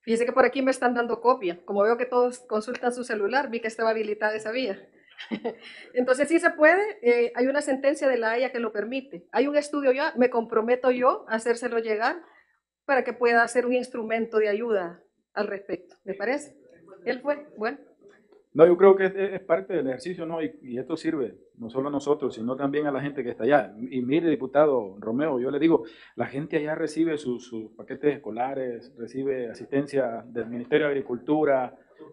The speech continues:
Speaker 2: Eh, sí, sí, se aprobó. Incluso trajimos a una representación de habitantes aquí a la Asamblea, se le pasó el dato al presidente de la Asamblea y salió esa reforma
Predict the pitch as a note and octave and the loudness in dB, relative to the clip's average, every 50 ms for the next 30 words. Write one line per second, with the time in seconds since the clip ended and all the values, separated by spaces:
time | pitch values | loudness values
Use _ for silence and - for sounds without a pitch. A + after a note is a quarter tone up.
0 | - A#2 A#2+ B2+ - - - - - - - - - - - - - - _ _ | -8 -6 -6 -6 -6 -8 -14 -20 -20 -20 -18 -18 -18 -18 -20 -20 -20 -20 _ _
1 | - - - - - D3+ E3 D#3+ D#3+ D#3+ E3 E3 C3+ - C3 B2 - A#2 A2+ B2 | -20 -20 -14 -4 -2 0 0 0 0 -2 -2 -4 -2 -2 -2 -2 -2 -2 0 4
2 | D3 D#3 D3 C3 A2+ G2+ - - - C3+ C3 C3+ D#3+ E3+ F3 F3 - - B2 A#2+ | 4 4 4 2 -2 -6 -12 -16 -14 -12 2 4 4 4 4 2 -4 -6 -6 -4
3 | A#2+ C3+ E3+ G3 G#3 F3+ E3+ D3+ C#3+ D3 E3 F3 - E3+ D#3 - C#3 C#3 C#3 B2+ | -2 -2 -2 -2 0 0 0 0 0 0 -2 -2 -2 -2 -4 -4 -6 -6 -6 -4
4 | A#2+ A#2+ A2+ - D#3 D#3+ D#3+ C#3 C3 B2+ - B2+ C#3 D3 D3 C#3+ - B2 - - | -4 -4 -2 -2 0 0 2 2 0 2 0 0 0 0 0 -2 -4 -4 -4 -2
5 | C3+ C#3 C#3+ C3+ B2+ A#2 A2 A2+ A#2 C3 D#3 D#3+ C#3+ C3 A2+ A#2+ A#2+ A2 A2 A2 | -2 0 -2 -2 -6 -8 -6 -4 -2 0 0 0 0 -2 -4 -6 -12 -14 -16 -14
6 | - G#2+ G2 - C3+ D3 C#3+ D3+ D3+ D#3 D#3 D3 C#3 C#3 B2+ B2+ - C3 C#3+ - | -16 -16 -10 -6 -6 -4 -2 -2 -2 -2 -4 -6 -6 -6 -10 -8 -6 -6 -6 -4
7 | - D3 C#3 C3+ A#2+ - B2 A#2 B2+ D3 F3 F3 - C#3+ B2 D3 D#3 D3+ C#3+ C#3 | -4 -4 -4 -4 -6 -8 -8 -6 -4 -4 -2 -2 -2 0 2 2 2 2 2 0
8 | D#3+ E3 F#3+ A#3 C4+ A3 C3+ - | -2 0 2 2 2 2 -2 -6